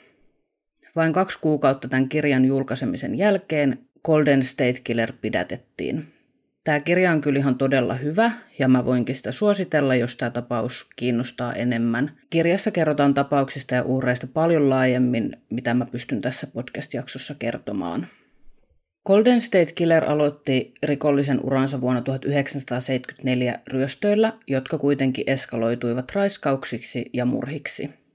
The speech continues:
Viimeisen tiedetyn rikoksen hän teki vuonna tuhat yhdeksänsataakahdeksankymmentäkuusi. Hän tehtaili näitä rikoksia siis kaksitoista vuotta ja jäi kiinni vasta vuosikymmeniä myöhemmin.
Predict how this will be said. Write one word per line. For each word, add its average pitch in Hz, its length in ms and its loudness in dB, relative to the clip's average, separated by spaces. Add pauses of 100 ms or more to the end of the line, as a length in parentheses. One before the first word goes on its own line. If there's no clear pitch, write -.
(160)
Viimeisen 170 480 2
tiedetyn 156 440 0
rikoksen 131 520 -2
hän 123 160 -2
teki 165 260 -8
vuonna 156 200 0
tuhat 131 300 -4
yhdeksänsataakahdeksankymmentäkuusi. - 1800 -8
Hän 131 180 -2
tehtaili 185 440 -2
näitä 156 220 0
rikoksia 135 540 -2
siis 127 180 -6
kaksitoista 165 560 -6
vuotta 143 480 -2 (100)
ja 127 100 -2
jäi 127 200 -2
kiinni 156 360 -4
vasta 139 280 -6
vuosikymmeniä 120 680 -6
myöhemmin. 110 600 -6